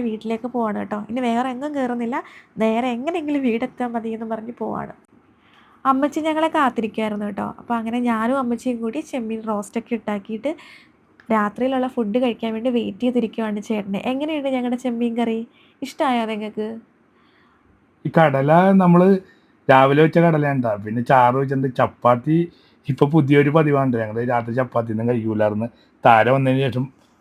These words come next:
Speaker 2: ചപ്പാത്തി ഉണ്ടാക്കി തരും കേട്ടോ. എനിക്ക് ഭയങ്കര ഹാപ്പിയാണ്. എല്ലാ ദിവസവും രാത്രി ചോറ് കഴിച്ചിരുന്ന അമ്മച്ചി ചപ്പാത്തി കഴിക്കാൻ തുടങ്ങി കേട്ടോ. താര വന്നതിന് ശേഷം മാറ്റങ്ങളാണ്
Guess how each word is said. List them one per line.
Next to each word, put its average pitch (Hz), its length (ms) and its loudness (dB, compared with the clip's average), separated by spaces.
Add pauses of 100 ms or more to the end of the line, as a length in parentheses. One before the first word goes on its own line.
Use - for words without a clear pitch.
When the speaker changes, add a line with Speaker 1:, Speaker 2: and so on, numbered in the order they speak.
(140)
Speaker 2:
ചപ്പാത്തി 113 360 0 (100)
ഉണ്ടാക്കി 117 340 -4
തരും 120 180 -6
കേട്ടോ. 92 180 -8 (200)
എനിക്ക് 90 200 -18
ഭയങ്കര 107 260 -12 (100)
ഹാപ്പിയാണ്. 104 380 -8 (1080)
എല്ലാ 127 220 8
ദിവസവും 165 240 2 (100)
രാത്രി 156 340 4 (320)
ചോറ് 123 300 6
കഴിച്ചിരുന്ന 143 400 2
അമ്മച്ചി 131 280 -2 (260)
ചപ്പാത്തി 110 480 4
കഴിക്കാൻ 117 300 -2
തുടങ്ങി 101 220 -2
കേട്ടോ. 90 140 -6 (100)
താര 92 140 0 (100)
വന്നതിന് 92 340 -10
ശേഷം 87 280 -14 (680)
മാറ്റങ്ങളാണ് 101 580 0